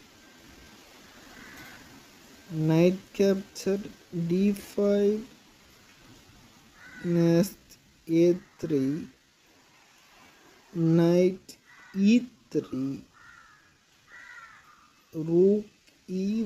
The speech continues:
one, rook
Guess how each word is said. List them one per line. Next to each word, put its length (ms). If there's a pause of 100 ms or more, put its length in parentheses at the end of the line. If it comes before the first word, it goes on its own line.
(140)
one, 460 (4000)
rook 760